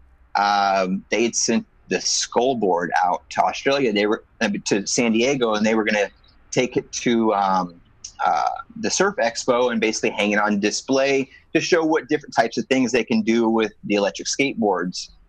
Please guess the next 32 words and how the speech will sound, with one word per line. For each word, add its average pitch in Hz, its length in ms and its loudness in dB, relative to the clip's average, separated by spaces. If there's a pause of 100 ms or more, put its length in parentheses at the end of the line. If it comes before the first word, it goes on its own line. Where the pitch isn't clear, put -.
(380)
And 117 220 2
then, 131 400 2
uh, 107 300 2
he 156 160 2
had 135 100 0 (100)
asked 151 320 0
me, 120 200 2
he 131 180 -2
was 131 160 0
like, 104 180 -2
"Hey, 143 480 0 (360)
can 147 100 0
you 160 100 2
put - 200 2
together 135 460 2
a 117 120 0
small 151 460 0
little 151 180 2
group 123 380 0
ride? 131 280 2
We're 127 100 2
gonna 131 120 2
fly 123 320 -2
into 131 240 2
L 123 180 2
A. 123 200 2
We 123 80 4
wanna 120 240 0
do 117 180 0
a 110 60 0
group 123 340 0
ride 123 480 0